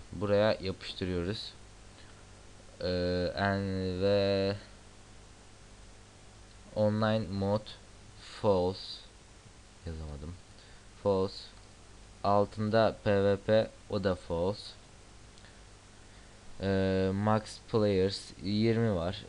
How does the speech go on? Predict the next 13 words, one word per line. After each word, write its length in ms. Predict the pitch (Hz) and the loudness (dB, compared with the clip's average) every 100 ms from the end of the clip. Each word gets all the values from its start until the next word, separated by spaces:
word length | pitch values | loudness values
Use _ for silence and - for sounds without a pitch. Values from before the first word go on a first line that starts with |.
| - 117 | -10 -4
Bunu 200 | 120 101 | -2 -2
isterseniz 680 | - 107 92 95 92 87 | -2 -2 -2 -2 -4 -2
beş 240 | 95 90 - | -2 -2 -6
yapın 260 | 76 71 | -10 -10
falan 360 | 73 - 87 71 | -10 -6 -6 -6
filan. 340 | - 82 80 101 - - - - - - - - - - 87 | -10 -10 -8 -10 -16 -20 -20 -20 -20 -20 -20 -20 -20 -14 -10
Ee, 380 | 85 82 85 85 87 | -6 -6 -4 -6 -2
bu 220 | 113 120 | 2 6
da, 240 | 123 139 - - - - - - - - - - - - - 117 | 6 4 -4 -20 -20 -20 -20 -20 -20 -20 -20 -20 -20 -20 -8 -4
bu 100 | 120 | -2
sizin 320 | 120 113 117 | 0 0 2
server'a 440 | 131 123 117 117 | 6 8 10 8
girerken, 600 | 107 120 120 110 110 131 | 4 4 4 4 2 0